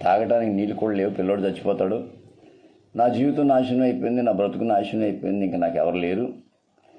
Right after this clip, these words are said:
పిల్లోడు చనిపోతాడు, నేను చనిపోతాను, నా జీవితం ఇంతే" అనుకొని ఏడుస్తున్న సమయంలో దేవుడు అంటాడు, "హాగర్, నీకేమైంది?" దేవుడు ఆ చిన్నవాని స్వరము వినెను.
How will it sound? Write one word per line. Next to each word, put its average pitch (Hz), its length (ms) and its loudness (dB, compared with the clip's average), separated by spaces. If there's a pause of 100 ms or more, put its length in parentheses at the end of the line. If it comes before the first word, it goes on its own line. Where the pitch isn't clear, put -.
(380)
పిల్లోడు 139 220 4
చనిపోతాడు, 143 580 2
నేను 127 300 2
చనిపోతాను, 123 520 0
నా 117 80 2
జీవితం 120 360 0
ఇంతే" 127 580 2 (1700)
అనుకొని 107 720 0 (640)
ఏడుస్తున్న 127 460 0
సమయంలో 110 500 0
దేవుడు 104 320 0
అంటాడు, 95 580 0 (320)
"హాగర్, 98 300 0
నీకేమైంది?" 107 760 -2 (1200)
దేవుడు 131 460 2
ఆ 120 100 8
చిన్నవాని 110 640 2
స్వరము 92 500 0
వినెను. 82 680 -4